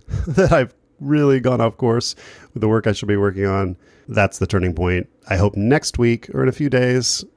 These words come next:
or whenever I record again, I will be talking about all the things I did accomplish and the progress that I've made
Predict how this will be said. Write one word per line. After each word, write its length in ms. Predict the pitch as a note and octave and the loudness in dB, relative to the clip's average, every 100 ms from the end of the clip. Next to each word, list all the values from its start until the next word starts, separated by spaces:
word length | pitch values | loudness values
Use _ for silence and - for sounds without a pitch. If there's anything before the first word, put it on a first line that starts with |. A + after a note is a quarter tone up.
| C#3 | -6
or 80 | |
whenever 320 | B2+ C3 B2 A#2 | 0 0 2 2
I 40 | |
record 360 | G#2+ G#2 A2 G2 | 2 0 -2 -2
again, 460 | G2 F#2+ F#2 F2+ - _ _ _ | -2 0 0 -2 -6 _ _ _
I 120 | - F#2 | -2 0
will 100 | F2+ | 0
be 80 | |
talking 320 | F2 E2+ D#2+ F2 | 0 0 0 0
about 160 | E2+ | 2
all 140 | E2+ D#2+ | 2 0
the 20 | |
things 220 | E2+ D#2+ | -2 -4
I 100 | D#2+ | -6
did 240 | D#2+ F#2 | -2 0
accomplish 720 | E2+ - D#2 - E2 - - - _ _ - | 0 -2 -6 -4 -6 -6 -8 -12 _ _ -6
and 80 | F#2 | -4
the 60 | |
progress 380 | - F2+ E2+ E2+ | 0 -2 0 -2
that 100 | G2+ | -2
I've 100 | F2 | -4
made 300 | F#2 E2+ - | -6 -8 -12